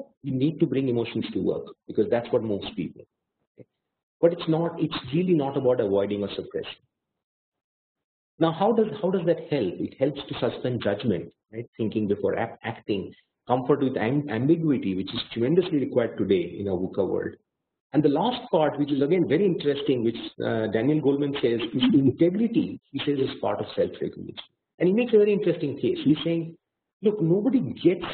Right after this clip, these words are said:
into work with the intent to create a fraud, right?" But what happens is something presents itself, which is kind of a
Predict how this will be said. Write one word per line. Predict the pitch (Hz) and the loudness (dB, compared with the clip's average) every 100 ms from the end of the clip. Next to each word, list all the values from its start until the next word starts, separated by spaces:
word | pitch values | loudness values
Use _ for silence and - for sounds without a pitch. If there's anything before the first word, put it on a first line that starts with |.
| 208 | 0
into | 208 | 2
work | 185 151 160 160 | 4 6 4 4
with | 156 | 2
the | 147 139 | 2 0
intent | 139 147 151 | 0 0 2
to | 147 | -2
create | - 127 127 | 2 4 4
a | 123 | 2
fraud, | 104 87 80 - _ _ _ _ 95 | 0 -2 -2 -10 _ _ _ _ -8
right?" | 110 110 _ _ _ | -8 -10 _ _ _
But | 123 139 | -2 2
what | 226 214 | 0 0
happens | 190 190 | 0 2
is | 180 - | 0 0
something | 165 180 247 233 | -2 0 0 2
presents | 165 170 170 | 2 2 0
itself, | 131 - 127 120 | -4 0 2 0
which | 131 | -6
is | 185 - - | -6 -8 -6
kind | 233 269 | -2 2
of | 254 | 4
a | 233 | 4